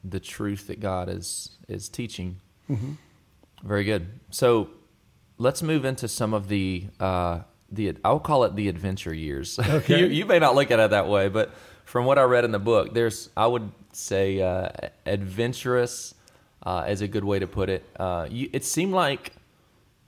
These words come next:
Speaker 1: one of the things that I gathered from your book was that when you sensed the Lord leading you a particular direction, you did it. And, uh, regardless of how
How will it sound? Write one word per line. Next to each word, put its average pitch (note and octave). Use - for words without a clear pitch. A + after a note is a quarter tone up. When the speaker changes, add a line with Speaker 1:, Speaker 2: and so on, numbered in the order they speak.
Speaker 1:
one A#2+
of C3+
the B2+
things A#2+
that G#2+
I G2+
gathered G2+
from G2
your F#2+
book F2+
was G2
that F#2
when G#2
you C#3
sensed -
the A2
Lord G2
leading G2+
you F#2
a -
particular F2+
direction, E2+
you F2+
did G2
it. -
And, F#2
uh, F2+
regardless G2+
of G2
how F#2+